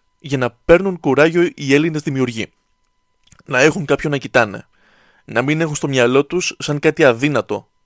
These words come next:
το να βγουν προς τα έξω. Να έχουν κάποιον για υπενθύμηση ότι μπορούν να φτάσουν όπου θέλουν. Όπως και ο Αβρανάς,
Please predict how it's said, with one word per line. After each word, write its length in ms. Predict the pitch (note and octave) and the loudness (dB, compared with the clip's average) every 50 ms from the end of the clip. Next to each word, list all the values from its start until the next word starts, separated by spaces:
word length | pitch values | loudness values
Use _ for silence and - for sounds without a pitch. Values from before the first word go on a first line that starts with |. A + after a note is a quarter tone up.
| _ _ | _ _
το 80 | - | -2
να 140 | A#2+ A#2 G#2+ | -2 -2 -2
βγουν 200 | G#2+ A#2+ A#2+ G#2+ | -2 -2 -6 -6
προς 180 | - G#2+ - - | -6 -10 -8 -4
τα 100 | A#2 A2 | -2 -2
έξω. 360 | G#2 G#2 - - - - - _ _ _ _ _ _ _ _ | -2 -4 -6 -10 -14 -16 -18 _ _ _ _ _ _ _ _
Να 140 | - G#2+ A#2+ | -2 0 2
έχουν 260 | C#3 C3+ D3+ D3 B2+ | 2 2 0 -2 0
κάποιον 300 | - C#3+ D3 - D#3+ D3 | 0 0 0 0 -2 -2
για 120 | B2+ C3 | 0 0
υπενθύμηση 540 | A#2+ - - A#2 A2 - C#3+ D#3+ E3 D#3 - | 0 0 0 -4 -4 -4 -6 -6 -4 -6 -6
ότι 240 | D3 - D3 C#3 C3 - - - - _ _ _ | -6 -6 -6 -8 -8 -10 -16 -20 -20 _ _ _
μπορούν 380 | - C3 B2+ B2 A#2+ B2+ D#3 E3+ | -4 0 2 4 4 4 2 0
να 100 | D#3+ D3 | -2 -4
φτάσουν 380 | C#3 - - D3+ D3+ - D3+ D3 | -4 -2 -2 -2 -2 -2 -4 -6
όπου 180 | D3 - C#3 | -6 -6 -8
θέλουν. 400 | - - A#2+ A2 G2+ - - - _ _ _ _ _ _ _ _ _ _ _ _ _ _ _ | -4 -2 -2 -2 -2 -6 -12 -18 _ _ _ _ _ _ _ _ _ _ _ _ _ _ _
Όπως 220 | - B2 A2+ B2+ - | -6 -6 -4 -4 0
και 80 | - | 4
ο 60 | D3 C#3 | 6 6
Αβρανάς, 640 | C3 B2+ C3 C3 C3 C#3+ D#3 D3 G#2+ G#2 - - | 6 6 6 4 4 2 0 -2 -2 -2 -6 -12